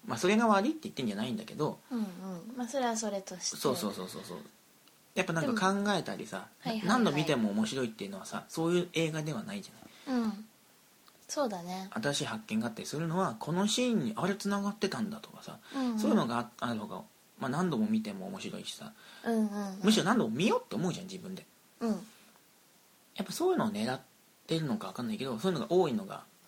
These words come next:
Speaker 1: ノーランのか-、ね、監督の
Speaker 2: うん。
Speaker 1: 映画だから。
Speaker 2: そうだね。
Speaker 1: うんうん。
Speaker 2: 多いもんね。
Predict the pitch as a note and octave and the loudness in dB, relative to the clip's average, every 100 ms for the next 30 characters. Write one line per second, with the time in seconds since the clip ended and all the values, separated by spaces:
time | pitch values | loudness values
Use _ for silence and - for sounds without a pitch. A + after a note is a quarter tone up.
0 | - _ - - A#2 G#2+ F#2 F#2 - - | -20 _ -16 -2 2 2 0 -8 -12 -14
1 | - A2 A2 - - G2+ G2 G2 G2 F#2+ | -8 -4 -4 -6 -12 -10 -8 -8 -8 -10
2 | - - - A#3+ B3 G3 - G2+ F#2+ F#2+ | -14 -20 -6 2 4 2 -2 -6 -6 -8
3 | - C2+ D2+ - _ _ _ - A3+ F#3+ | -8 -10 -10 -14 _ _ _ -2 0 -2
4 | E3+ F#3+ G#3 A3 - - - G3+ - - | -4 -4 -4 -6 -10 -12 -10 -10 -14 -16
5 | - - - _ - C4 A#3+ G3 F3 F#3+ | -20 -20 -20 _ -6 -2 -2 -4 -8 -10
6 | G3+ | -10